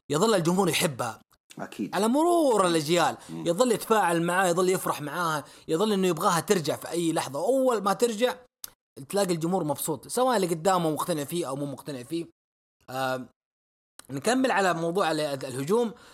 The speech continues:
Speaker 1: آه، طارد
Speaker 2: مم.
Speaker 1: أكسل، آه، الكرسي حديدي حتى مدخل الصالة رومر، وهذا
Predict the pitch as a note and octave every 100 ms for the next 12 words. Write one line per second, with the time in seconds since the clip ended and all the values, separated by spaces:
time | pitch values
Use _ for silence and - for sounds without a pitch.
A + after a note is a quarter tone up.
0 | - - C#3 C3 G#3 B3+ B3 F3 G3 A3+
1 | - E3+ - B2+ B2+ B2 A#2 A2+ A#2 A2+
2 | B2+ B2+ E3+ D3 C#3+ C#3+ F3 E3+ D3+ D#3
3 | E3+ - F3+ E3+ E3 D3+ C#3 E3 D#3+ C#3
4 | D#3 G3 G3+ D#3 C#3+